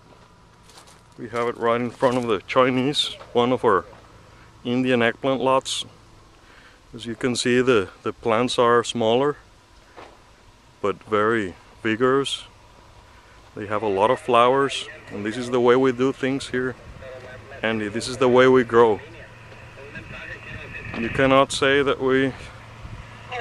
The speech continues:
that we're not good growers. It's just Chinese eggplant, it's very, very difficult.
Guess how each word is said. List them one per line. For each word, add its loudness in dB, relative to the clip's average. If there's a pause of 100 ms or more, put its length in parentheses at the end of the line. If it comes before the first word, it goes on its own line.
(420)
that -10
we're 0
not 4 (120)
good 0
growers. 4 (160)
It's -2
just 0 (160)
Chinese 0
eggplant, 0
it's -6 (800)
very, 6
very 4
difficult. -4